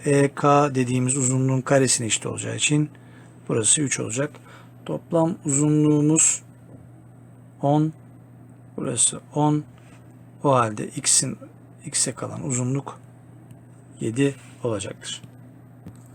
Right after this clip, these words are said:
Sorumuza da baktığımızda karede D C E B uzunluğunun beş katıymış. Bakalım D C E B'nin beş katı. Yani şuraya beş K dersek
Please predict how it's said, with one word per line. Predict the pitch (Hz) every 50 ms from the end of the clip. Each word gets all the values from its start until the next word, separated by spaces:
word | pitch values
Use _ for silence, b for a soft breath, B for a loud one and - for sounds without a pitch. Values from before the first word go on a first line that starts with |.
| - B B B B B B B B B B B B B B B - - -
Sorumuza | - - 214 170 151 151 147 147 151 147
da | 156 147
baktığımızda | 151 151 - - - 147 139 135 127 120 143 165
karede | - - 160 147 139 135 127 143 156 147 139
D | 147 147 143 139
C | 127 139 147
E | 147 160 165 151 139 139 135 131 123
B | 135 139 143 151 156
uzunluğunun | 143 123 117 123 123 123 123 123 127 131 143 156 165 170 175 - - - - -
beş | 147 139 131 -
katıymış. | - - 117 - - 110 107 123 160 - - - - - B B B B B B B B B B B -
Bakalım | - 147 127 - 127 120 127 143 156 156 143 139
D | 139 135 131 131 123
C | 110 110 127 131 139 147 151 151 - - - - - - - - 139
E | 131 131 127 117 113
B'nin | 120 120 123 143 151 147 139
beş | 135 123 113 -
katı. | - 123 117 - 104 107 - - - -
Yani | 147 139 131 123 120 131 143 151 147 - - - - - - - - - -
şuraya | - - - 165 143 131 117 113 113 110
beş | 127 135 135 - -
K | - - 147 143 143 135
dersek | 143 139 135 - - 143 143 - - -